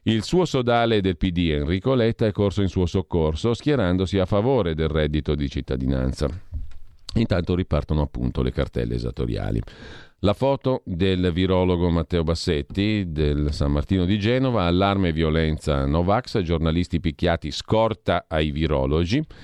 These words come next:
E poi Pierluigi Battista, intervistato da Stefano Zurlo sulla questione delle foibe. "La sinistra usa l'antifascismo come una clava", ma c'è anche un'altra intervista, poi la vediamo meglio, a Monsignor Georg Ganswein,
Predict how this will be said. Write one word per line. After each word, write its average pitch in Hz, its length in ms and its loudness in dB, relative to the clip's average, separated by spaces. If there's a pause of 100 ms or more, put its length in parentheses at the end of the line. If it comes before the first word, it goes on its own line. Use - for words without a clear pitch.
(840)
E 143 100 0
poi 98 200 0
Pierluigi 120 400 2
Battista, 113 540 0
intervistato 90 580 0
da 82 100 2
Stefano 95 480 0
Zurlo 90 400 2
sulla 85 180 0
questione 82 320 2
delle 78 200 2
foibe. 69 600 0
"La 76 100 2
sinistra 95 460 2
usa 90 240 2
l'antifascismo 85 840 0
come 80 480 2
una 73 240 0
clava", 67 340 0
ma 82 120 0
c'è 107 100 -2
anche 104 140 -2
un'altra 101 260 0
intervista, 78 440 0
poi 76 160 0
la 73 120 2
vediamo 76 340 2
meglio, 78 260 2
a 73 40 2
Monsignor 80 480 2
Georg 82 520 2
Ganswein, 82 680 0